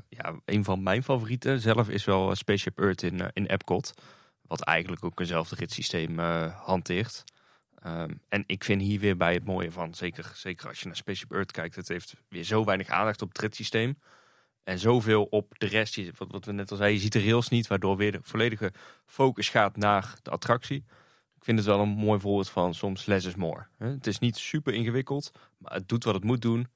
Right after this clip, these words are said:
Het is super betrouwbaar, het werkt negen van de tien keer. Of eigenlijk altijd, hè, super storings, eh, eh, storingsvrij. Ehm, less is more en, eh,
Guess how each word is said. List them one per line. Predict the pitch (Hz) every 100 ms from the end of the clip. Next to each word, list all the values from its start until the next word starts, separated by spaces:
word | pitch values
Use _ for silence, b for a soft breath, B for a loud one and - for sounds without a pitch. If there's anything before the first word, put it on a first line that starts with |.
| _
Het | - -
is | -
super | - - 139 107
betrouwbaar, | - 117 110 104 85
het | 92
werkt | 101 101
negen | 117 113
van | 101
de | 90
tien | 107
keer. | 104 110 113 _ _ _ _
Of | -
eigenlijk | 87 90 90 85
altijd, | 87 87 87 117
hè, | 92 113 98 87
super | - - -
storings, | - 104 95 92 -
eh, | 95 95
eh, | 92 b b b b b _ - - -
storingsvrij. | - 110 98 - 127 131 147 b b b _
Ehm, | 92 92 90 87 90 _ _
less | - 107 104
is | 95
more | 107 101 104 -
en, | 82 73 -
eh, | -